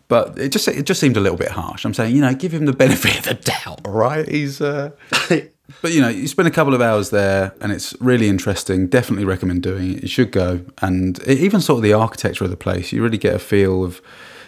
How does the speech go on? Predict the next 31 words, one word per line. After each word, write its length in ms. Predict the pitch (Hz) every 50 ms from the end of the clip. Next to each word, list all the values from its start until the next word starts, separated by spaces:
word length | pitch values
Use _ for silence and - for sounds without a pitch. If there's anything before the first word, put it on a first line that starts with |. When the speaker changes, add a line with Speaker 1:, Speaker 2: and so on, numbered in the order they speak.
| _ _
Speaker 1:
just 200 | - - 104 -
how 240 | 113 - 107 107 104
separate 600 | - - - 131 123 - - - - 101 95 -
some 240 | - - 113 101 101
of 100 | 101 95
the 260 | - 101 98 98 95 - 110
outbuildings 640 | 113 113 104 - - 117 110 110 104 110 104 107 98
were. 320 | 107 107 107 107 104 104 107
And 120 | 139 143
the 40 | 107
guards 340 | - - 131 139 143 139 -
had 120 | - 98 -
to 60 | - 92
live 320 | 90 95 92 87 - - -
as 180 | - 110 101 90
well 240 | 95 104 107 101 101 98
just 200 | - 107 92 -
next 220 | 101 98 87 -
to 80 | - 98
the 80 | 92
prison 280 | - - 101 95 87 92
or 100 | 92 90
even 280 | 87 87 98 92 87 90
inside 440 | - 101 92 87 - 95 95 95 90
some 140 | - 95 90
of 60 | 85
the 80 | 90 90
adjoining 340 | 87 90 92 90 90 90 90
buildings, 400 | 95 98 95 - - 67 - -
right? 220 | 87 85 - -
So 260 | - - 101 98 98